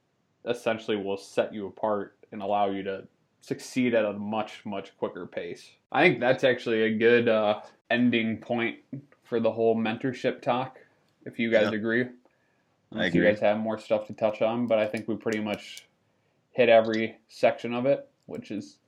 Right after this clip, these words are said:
Speaker 1: great.
Speaker 2: Yes.
Speaker 1: Cool. Then, Brandon, you wanna do the wrap, and then we'll do our second part?
Speaker 2: All right, everyone. That is our episode <laughs> on mentorship.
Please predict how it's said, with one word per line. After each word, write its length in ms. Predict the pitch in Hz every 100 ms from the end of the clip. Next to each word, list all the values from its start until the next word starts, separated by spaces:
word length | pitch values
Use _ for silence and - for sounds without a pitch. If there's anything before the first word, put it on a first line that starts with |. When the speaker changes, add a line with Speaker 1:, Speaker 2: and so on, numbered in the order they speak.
| _ _
Speaker 1:
great. 500 | 98 101 98 - - - _ _ _ _ _ _ _ -
Speaker 2:
Yes. 440 | 65 - - - _ _ _ _ _ _ _ -
Speaker 1:
Cool. 340 | 104 95 - _ _ -
Then, 140 | 107
Brandon, 320 | 110 107 104
you 100 | 104
wanna 200 | 104 104
do 180 | 101 104
the 120 | 101
wrap, 460 | 95 98 127 - -
and 140 | 113
then 180 | 110 104
we'll 300 | 101 98 98 - 123
do 120 | 113 98
our 140 | 98
second 380 | - 104 98 101
part? 340 | 107 110 - _ -
Speaker 2:
All 120 | 120
right, 320 | 127 139 139
everyone. 600 | 131 127 131 131 135 139 - - 92
That 360 | 113 135 147 -
is 180 | 127 117
our 220 | 135 127
episode 800 | 120 123 135 - 135 175 151 143
<laughs> 40 | -
on 440 | 117 127 131 135 - _
mentorship. 920 | 95 104 120 120 123 107 - - 85